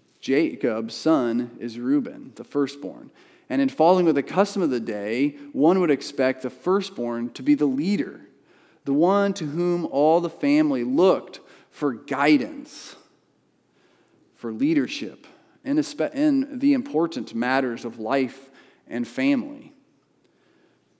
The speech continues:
But God doesn't choose Reuben to be this leader. Reuben made a choice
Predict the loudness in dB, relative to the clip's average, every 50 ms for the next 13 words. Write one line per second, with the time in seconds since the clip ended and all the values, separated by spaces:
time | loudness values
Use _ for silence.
0 | _ _ _ -12 -10 -4 -2 0 0 0 0 -2 -4 -6 -8 -10 -6 -2 0 0
1 | 0 -2 -6 -8 -6 -6 -6 -6 -6 -8 -8 -10 -12 -14 -8 -6 -4 -4 -4 -4
2 | -6 -6 -8 -8 -8 -12 -18 -20 -20 -20 _ _ _ _ _ _ -14 -10 -8 -8
3 | -8 -8 -10 -14 -20 -20 -20 _ _ _ _ _ _ _ _ _ _ _ _ _
4 | _ _ _ _ _ _ 2 2 4 4 4 4 6 6 8 8 8 6 6 4
5 | 0 -4 -6 -6 -2 0 0 0 0 -4 -6 -6 -6 -6 -6 -8 -12 -16 -18 -18